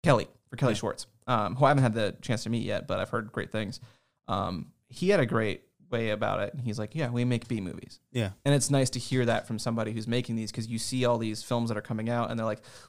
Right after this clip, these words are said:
Speaker 1: "Well, we won this obscure film festival
Speaker 2: Yeah.
Speaker 1: award in Florida," and I'm like, "That's great, but it's still not
Speaker 2: Obscure.
Speaker 1: great." Like, it's
Speaker 2: Yeah.
Speaker 1: not, and I'm not shitting on him 'cause
Speaker 2: No,
Speaker 1: th-, it's
Speaker 2: and,
Speaker 1: more
Speaker 2: and
Speaker 1: movies than I've ever
Speaker 2: I,
Speaker 1: made.
Speaker 2: I mentioned this on the podcast when, uh, George Elias was on the podcast as well.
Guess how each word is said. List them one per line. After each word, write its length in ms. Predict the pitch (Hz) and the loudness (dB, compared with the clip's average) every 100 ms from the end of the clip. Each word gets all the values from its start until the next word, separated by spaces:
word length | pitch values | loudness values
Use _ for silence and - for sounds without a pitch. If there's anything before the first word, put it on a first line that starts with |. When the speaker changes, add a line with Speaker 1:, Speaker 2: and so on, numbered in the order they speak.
| - | 0
Speaker 1:
"Well, 160 | 151 | 0
we 120 | 190 202 | 0 0
won 220 | 196 196 | 0 0
this 220 | 185 - - - - 165 | -2 -4 -10 -20 -8 -4
obscure 460 | 147 - 214 208 | -2 -2 2 0
film 260 | 196 226 214 | 2 -2 0
festival 320 | 147 131 147 | 0 2 6
Speaker 2:
Yeah. 80 | 123 | 6
Speaker 1:
award 260 | 120 131 135 | 6 4 2
in 120 | 123 | 0
Florida," 400 | - 240 170 117 | 2 4 6 4
and 100 | 117 | 2
I'm 60 | |
like, 100 | 120 | -2
"That's 180 | 165 165 | -4 -4
great, 340 | - 233 - - | 0 2 2 -2
but 120 | 185 | -2
it's 140 | 131 | -2
still 400 | - 208 190 247 - 143 | -4 -2 -2 -4 -8 -6
not 80 | 151 | 2
Speaker 2:
Obscure. 280 | 135 117 110 | 4 6 4
Speaker 1:
great." 300 | 285 120 - | 0 -8 -10
Like, 120 | 120 | -4
it's 100 | 165 | 4
Speaker 2:
Yeah. 180 | 151 131 | 6 6
Speaker 1:
not, 180 | 170 - _ _ - | 2 -6 _ _ 0
and 140 | 180 214 | 4 6
I'm 60 | |
not 220 | 220 190 | 6 4
shitting 320 | - - 226 131 | 2 2 4 4
on 60 | |
him 80 | 127 | 4
'cause 180 | 135 113 | 2 2
Speaker 2:
No, 220 | 320 320 196 | 8 8 10
Speaker 1:
th-, 60 | 160 | 8
it's 80 | 156 | 10
Speaker 2:
and, 80 | 160 | 10
Speaker 1:
more 100 | 175 | 10
Speaker 2:
and 80 | 170 | 10
Speaker 1:
movies 200 | 151 135 | 8 8
than 80 | |
I've 120 | 131 120 | 8 8
ever 140 | 196 | 8
Speaker 2:
I, 40 | 202 | 8
Speaker 1:
made. 100 | 185 | 6
Speaker 2:
I 100 | 196 | 8
mentioned 300 | 202 190 185 | 8 8 6
this 80 | 175 | 6
on 140 | 151 | 4
the 40 | 131 | 4
podcast 380 | 135 139 131 120 | 4 4 2 4
when, 120 | 117 | 4
uh, 280 | 104 101 101 | 4 2 4
George 200 | 127 123 | 4 4
Elias 380 | 107 113 113 | 4 2 2
was 100 | 117 | 0
on 160 | 110 101 | 0 -2
the 60 | 104 | -4
podcast 500 | 98 101 101 101 104 | -6 -4 -4 -4 -6
as 100 | 101 | 0
well. 340 | 107 104 110 | 2 2 0